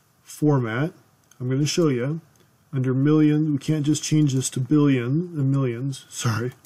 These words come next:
because everything is going to be changed to millions,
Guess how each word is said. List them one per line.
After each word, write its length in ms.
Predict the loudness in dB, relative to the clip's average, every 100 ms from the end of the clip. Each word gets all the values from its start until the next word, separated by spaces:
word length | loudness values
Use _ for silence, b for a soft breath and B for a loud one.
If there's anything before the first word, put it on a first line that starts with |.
| _ _ b b b b -6
because 540 | -2 0 0 -2 -6 _ _ _ _ _ 0
everything 720 | 4 4 2 4 6 6 4
is 200 | 0 0
going 280 | 2 2 2
to 120 | 0
be 500 | 4 4 4 2 -4 _ _
changed 680 | -6 -2 0 0 -2 -10 _
to 140 | -6
millions, 680 | -2 -2 -2 -6 -12 -16